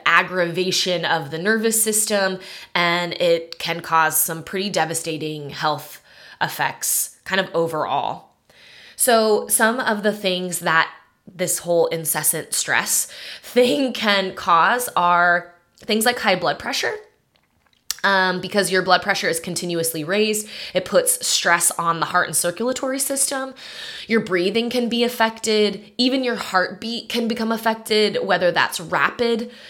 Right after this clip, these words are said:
um, the, like, rap-, the ramping up of your heartbeat, causing, like, rapid heartbeat for long periods of time. And then, um, you all, we all,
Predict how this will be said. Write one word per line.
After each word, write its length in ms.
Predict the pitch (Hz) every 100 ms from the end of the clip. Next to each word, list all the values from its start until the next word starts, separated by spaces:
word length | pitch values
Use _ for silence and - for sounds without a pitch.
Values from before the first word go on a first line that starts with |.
| - - _ -
um, 480 | 175 165 156 151 151
the, 280 | 165 156 156
like, 160 | 156 -
rap-, 500 | 156 151 156 160 - _ - - - -
the 140 | 165
ramping 500 | 160 175 208 214 185
up 240 | - 175
of 180 | - 165
your 160 | 160 156
heartbeat, 720 | - 170 - 214 247 - -
causing, 460 | 180 160 160 156 147
like, 180 | 143 160
rapid 640 | 160 151 151 160 156 156 - - -
heartbeat 540 | - 175 - 165 -
for 240 | - - 160
long 340 | 151 147 151
periods 440 | - 160 151 143 143
of 100 | -
time. 540 | 226 240 247 247 240 - - -
And 220 | - 185 185
then, 360 | 175 175 170 170
um, 480 | 170 160 151 147 -
you 720 | 180 196 202 202 196 196 196 - _ _ _ _ _ _ _ _ _ _ 175
all, 480 | 151 143 156 202
we 180 | 175 190
all, 320 | 180 175 185